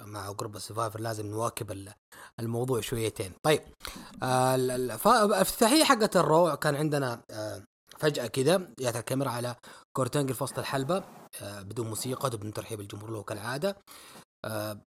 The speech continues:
كان واضح إنه هو يبغى يكمل على الأسبوع الماضي، على آخر ما حدث الأسبوع الماضي ال-، الختامية حقت، آه، شين ماكمان والاعتداء، الغزو على، على مصارعين القسم.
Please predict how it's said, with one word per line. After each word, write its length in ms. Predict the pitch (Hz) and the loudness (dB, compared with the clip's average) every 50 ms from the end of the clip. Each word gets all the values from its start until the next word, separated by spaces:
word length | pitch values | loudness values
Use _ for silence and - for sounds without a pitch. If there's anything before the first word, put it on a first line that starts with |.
| - - - | -20 -8 0
كان 220 | - 151 156 160 | 4 4 6 6
واضح 420 | 160 151 151 151 151 147 156 139 139 | 6 8 8 6 6 6 2 0 -2
إنه 140 | 131 120 120 | -2 -2 -2
هو 380 | 127 127 123 120 117 110 110 104 101 | 0 0 0 0 0 -2 -4 -6 -8
يبغى 360 | 98 95 - - 110 110 107 104 104 | -10 -10 -10 -8 -8 -8 -8 -8 -10
يكمل 560 | 107 - - 143 143 143 143 147 156 156 156 147 - - - | -10 -6 -4 -2 -2 0 2 2 2 2 0 -2 -6 -10 -8
على 140 | 104 107 104 | -6 -6 -6
الأسبوع 480 | 107 107 110 - - 123 120 117 110 | -6 -8 -10 -10 -10 -6 -6 -4 -4
الماضي، 480 | 107 104 110 120 127 127 120 127 120 110 | -4 -4 -2 0 0 0 0 -2 -4 -4
على 180 | 101 104 101 98 - - - - _ _ _ _ - | -6 -8 -10 -14 -16 -18 -20 -20 _ _ _ _ 2
آخر 380 | 147 170 180 170 - 165 147 | 6 6 6 6 6 4 4
ما 120 | 135 131 123 | 4 2 2
حدث 160 | 127 143 123 | 0 0 -2
الأسبوع 280 | 113 - - - 120 | -2 -4 -6 -6 -6
الماضي 360 | 117 113 117 117 120 117 117 107 | -6 -4 -2 -2 -2 -2 -2 -6
ال-، 160 | 104 104 104 | -8 -8 -10
الختامية 760 | 104 104 104 104 - - - 120 - 123 113 113 123 117 101 | -12 -12 -14 -14 -14 -14 -12 -8 -6 -6 -4 -4 -6 -6 -8
حقت، 380 | - 104 98 - 107 - - | -8 -12 -12 -14 -14 -14 -14
آه، 160 | 107 98 101 101 _ _ _ _ _ _ _ _ - - _ _ _ | -14 -16 -16 -18 _ _ _ _ _ _ _ _ -20 -20 _ _ _
شين 180 | - - 120 113 | -6 -4 -2 -2
ماكمان 520 | 107 104 - - - 123 123 127 127 120 | -2 -4 -6 -6 -6 -4 -2 -2 -2 -2
والاعتداء، 680 | 110 107 104 101 98 98 - - 107 101 120 117 117 110 | -2 -4 -4 -6 -8 -10 -12 -12 -8 -4 -2 -2 -2 -2
الغزو 380 | 98 107 104 110 110 - 107 101 | -4 -6 -6 -6 -6 -6 -6 -6
على، 320 | 92 98 95 92 92 92 - _ _ _ _ _ _ _ _ _ 104 | -8 -8 -12 -12 -16 -18 -20 _ _ _ _ _ _ _ _ _ -16
على 280 | 113 113 110 113 110 | -12 -12 -10 -10 -10
مصارعين 500 | 113 110 - - 135 131 135 156 156 135 | -8 -6 -2 -2 0 2 2 2 2 2
القسم. 400 | 120 120 139 131 - 139 127 120 | 2 0 -2 -2 0 -2 -2 -2